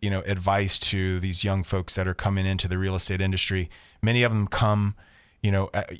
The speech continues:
in a younger age, they don't have much experience. And then a lot of them come from different careers, whether they've been a banker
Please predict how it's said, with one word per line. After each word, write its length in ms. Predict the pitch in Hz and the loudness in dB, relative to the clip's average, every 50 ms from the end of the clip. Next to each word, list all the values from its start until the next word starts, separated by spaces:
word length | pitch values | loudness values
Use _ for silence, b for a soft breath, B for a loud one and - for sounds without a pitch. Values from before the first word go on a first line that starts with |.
| - | -10
in 140 | - 98 101 | -4 -2 0
a 60 | 101 | 0
younger 600 | 98 92 101 107 110 113 107 110 110 107 110 117 - | 0 2 2 2 2 2 2 2 2 2 0 0 -2
age, 300 | - 107 107 107 104 98 | -2 -2 0 0 0 0
they 60 | 101 | 0
don't 140 | 98 104 101 | -2 0 0
have 140 | 98 104 101 | 0 0 2
much 180 | 101 101 95 - | 2 0 0 0
experience. 480 | 95 - - - 120 120 120 113 104 - | -2 -2 -2 0 0 0 0 0 0 0
And 100 | 95 101 | 0 0
then 200 | 98 95 95 98 - | 0 0 -2 -4 -4
a 60 | - | -2
lot 200 | 98 98 104 113 | 2 4 4 4
of 80 | 123 113 | 4 2
them 160 | 104 98 95 | 2 0 -2
come 480 | - - - 104 98 98 95 95 98 - - _ _ _ | -2 -2 0 0 2 2 2 0 -2 -4 -10 _ _ _
from 400 | - - - 101 98 98 95 92 | -8 -4 -2 0 0 0 0 0
different 340 | 92 107 101 - 104 90 - | 0 -2 0 0 -2 -2 -2
careers, 380 | - 101 107 107 101 90 - | -2 -2 0 0 0 0 0
whether 140 | 101 98 95 | 0 0 0
they've 500 | 90 95 92 95 95 - _ - - - | 0 0 -2 -2 -4 -8 _ -20 -8 -2
been 120 | - 104 98 | 0 0 0
a 40 | 92 | 2
banker 540 | 87 104 104 104 98 - 104 98 98 95 | 2 2 2 2 0 0 0 0 2 0